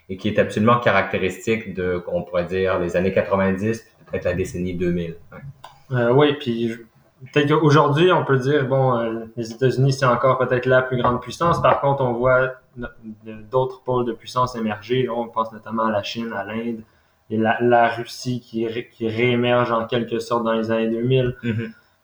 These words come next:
Speaker 2: Mais bon, c'est ça. Et puis je reviendrai peut-être sur le discours, euh, triomphaliste, là, aux États-Unis. C'est encore quelque chose qu'on entend aujourd'hui, là, comme quoi les États-Unis ont gagné la guerre froide et puis que,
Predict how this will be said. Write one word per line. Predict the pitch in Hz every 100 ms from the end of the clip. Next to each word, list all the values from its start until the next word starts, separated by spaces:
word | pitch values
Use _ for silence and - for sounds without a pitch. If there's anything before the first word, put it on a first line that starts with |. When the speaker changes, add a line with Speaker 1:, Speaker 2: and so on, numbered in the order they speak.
| _ -
Speaker 2:
Mais | 120 127
bon, | 127 135
c'est | - 160
ça. |
Et | 135
puis | 131 131 135
je | 123 135
reviendrai | 120 135 131 160
peut-être | 160 147
sur | 135
le | 123
discours, | 117 - - 147 135
euh, | 131
triomphaliste, | - 131 127 120 131 139 -
là, |
aux | 127
États-Unis. | 117 117 117 123 151
C'est | - 123
encore | 123 185 185
quelque | 135 127
chose | 160 156
qu'on | 139 127
entend | 123 123 151 135
aujourd'hui, | 120 117 135 147
là, | 131
comme | 127 120
quoi | 135 127
les | 117 -
États-Unis | - 113 123 131
ont | 113 107
gagné | 120 120 127 143
la | 131 117
guerre | 117 117 -
froide | 127 135 -
et | 117
puis | - _
que, | 120